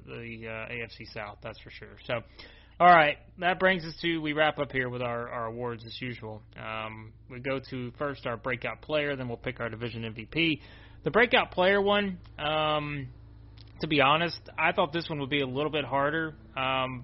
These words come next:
but I looked around at all the rosters and I said, "You know what? It's really not that hard when I look at it,"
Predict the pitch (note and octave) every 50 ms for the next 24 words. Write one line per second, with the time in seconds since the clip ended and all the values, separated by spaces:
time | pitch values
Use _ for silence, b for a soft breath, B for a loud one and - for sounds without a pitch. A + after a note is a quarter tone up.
0 | - - C#3+ C3 C3 B2+ B2+ B2+ D#3 D#3 - D#3+ C#3+ C#3 C3+ C3+ C3+ C3 C3 C3
1 | B2+ B2 B2+ C3 C#3+ D3 - - F3 F3 D#3+ D#3 C3+ A#2+ A#2 - - B2 A#2 C3
2 | C3+ D#3 D#3+ D#3+ E3+ F3 E3+ C3+ - - - D#3 F3 F#3+ F#3 D#3 C3+ B2 B2 C3
3 | C#3+ C#3+ - C#3+ C#3 C3 A#2+ C3+ D#3 C#3+ A#2+ A2 A2 A#2+ A#2 A2+ A2+ A2+ B2 C3+
4 | B2+ - B2 A2+ A#2 A#2+ A#2+